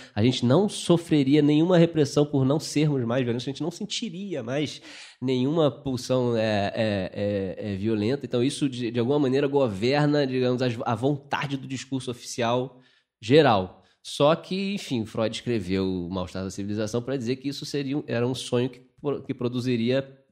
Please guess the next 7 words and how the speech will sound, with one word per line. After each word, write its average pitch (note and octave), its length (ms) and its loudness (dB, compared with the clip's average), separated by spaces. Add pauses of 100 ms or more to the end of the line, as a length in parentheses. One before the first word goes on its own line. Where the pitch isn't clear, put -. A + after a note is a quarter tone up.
a B2 80 -6
perversão, B2+ 720 -2
né? G2+ 240 -4
E F2 40 -6
aí, G2 400 -4 (100)
é, F2+ 500 -14 (560)
é, C#2+ 760 -12